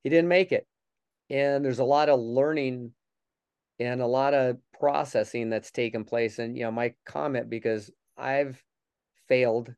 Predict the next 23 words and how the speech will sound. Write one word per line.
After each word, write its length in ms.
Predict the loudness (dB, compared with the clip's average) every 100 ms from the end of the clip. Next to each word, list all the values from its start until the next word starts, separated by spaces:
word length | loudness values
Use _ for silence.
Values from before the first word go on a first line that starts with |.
| _
at 180 | -8 -2
that 180 | -2 -2
same 280 | 0 0 2
race 400 | 0 0 -4 -16 -16 -4
<laughs> 240 | -2 0
and 140 | 2 4
I've 100 | 4
also 420 | 4 4 2 2 -8
succeeded 540 | -12 -8 -4 2 2
later 320 | 4 2 2 0
on, 300 | 0 -2 -8 _ _ _ _ _ _ 0
but 80 | 2
my 160 | 4
comment 400 | 0 0 0 0
to 60 | -2
my 140 | -2
buddy 280 | 4 4 4
was, 320 | 4 2 2 _ _ _ _ _
"We 140 | -4 -2
learn 400 | 2 2 2 2
more 320 | 2 4 4
from 240 | 2 -4
summits 640 | -6 -2 0 2 -2 -8